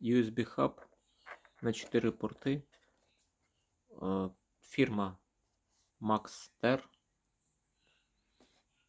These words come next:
Можливо, так по-, називається. Швидкість передачі даних, якщо вам потрібна,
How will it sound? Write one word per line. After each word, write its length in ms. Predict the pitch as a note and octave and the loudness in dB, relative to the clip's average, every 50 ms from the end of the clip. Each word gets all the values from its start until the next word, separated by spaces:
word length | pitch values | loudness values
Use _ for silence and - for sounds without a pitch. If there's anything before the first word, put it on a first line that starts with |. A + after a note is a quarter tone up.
| _ _ C3+ | _ _ -8
Можливо, 300 | B2 G2 G#2 G#2+ G2 F#2 | -6 -2 0 0 -2 0
так 220 | - B2 B2 - | -4 -6 -6 -6
по-, 160 | _ - G#2+ | _ -8 -6
називається. 840 | G#2 G#2 G#2 G#2 G#2 G#2+ G#2+ G#2 G#2 G2+ G2+ G2 - - - G#2 A2 - _ _ _ _ _ _ _ _ _ _ _ _ _ _ _ _ _ _ _ _ _ _ _ _ _ _ B2+ A2+ A2+ B2+ _ _ _ _ _ _ _ _ _ _ _ _ _ _ _ _ _ _ _ _ _ _ _ _ _ _ _ _ _ _ _ _ _ _ _ _ _ _ _ _ - | -6 -4 -4 -4 -4 -4 -4 -4 -2 -4 -4 -6 -10 -16 -18 -18 -18 -18 _ _ _ _ _ _ _ _ _ _ _ _ _ _ _ _ _ _ _ _ _ _ _ _ _ _ -20 -20 -20 _ _ _ _ _ _ _ _ _ _ _ _ _ _ _ _ _ _ _ _ _ _ _ _ _ _ _ _ _ _ _ _ _ _ _ _ _ _ _ _ _ -14
Швидкість 600 | - - - C3 A#2+ A#2+ - - A2+ - - - | -8 -2 2 2 2 2 2 -2 -6 -6 -4 -4
передачі 460 | - A2 A2 G#2+ A2 A2 - - A2+ | -2 0 2 4 2 2 2 -2 -6
даних, 480 | G2 - G#2 G2 G2 G2 F#2 - - - | -4 -2 -2 -2 -2 -4 -8 -8 -8 -10
якщо 260 | G2+ - - A2 G2+ | -10 -6 -6 -4 -2
вам 220 | G#2 G2 F#2+ F#2+ | -2 -2 -2 -4
потрібна, 720 | - _ - G#2 - - G#2 F#2+ - F#2+ F#2+ F2+ F2+ G2 | -8 _ -10 -10 -6 -4 -4 -4 -4 -4 -8 -8 -10 -10